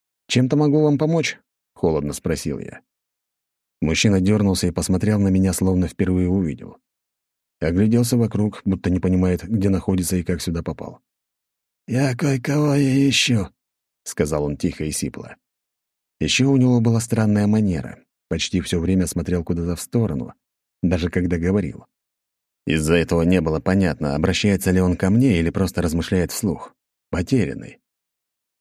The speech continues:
Кого-то конкретного? «Да, человека без души. Говорят, его видели где-то здесь». «Ну, в моем шатре, кроме нас с вами, больше никого нет. А с моей душой все в порядке».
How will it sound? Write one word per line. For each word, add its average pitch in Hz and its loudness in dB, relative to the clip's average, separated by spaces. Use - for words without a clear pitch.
Кого-то 92 0
конкретного? 101 -2
«Да, 135 0
человека 147 0
без 135 -2
души. 123 -2
Говорят, 170 2
его 160 2
видели 127 2
где-то 127 -2
здесь». 123 -2
«Ну, 143 2
в 110 0
моем 117 4
шатре, 143 -2
кроме 101 2
нас 110 2
с - -10
вами, 104 0
больше 92 -2
никого 101 0
нет. 80 -4
А 107 -2
с - -6
моей 156 0
душой 135 -2
все 120 -4
в - -12
порядке». - -6